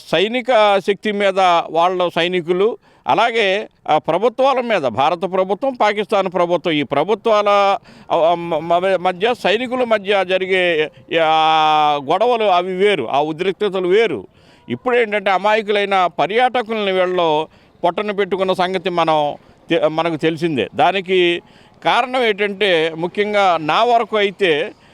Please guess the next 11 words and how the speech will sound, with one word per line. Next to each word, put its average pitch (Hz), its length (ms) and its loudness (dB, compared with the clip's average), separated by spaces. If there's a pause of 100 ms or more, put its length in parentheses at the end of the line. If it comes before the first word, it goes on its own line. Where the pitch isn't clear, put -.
(200)
మరి 185 420 0 (140)
పర్యాటకులనే 214 920 0
ఒక 196 240 -2 (440)
దీన్ని, 208 600 -4 (180)
ఆ, 156 300 2
వాళ్ళు 160 640 0
మ-, 147 320 -4 (100)
టార్గెట్గా 190 520 -2 (100)
చేసుకుని, 185 560 -4 (380)
ఆ, 147 720 2
ఈ 160 280 0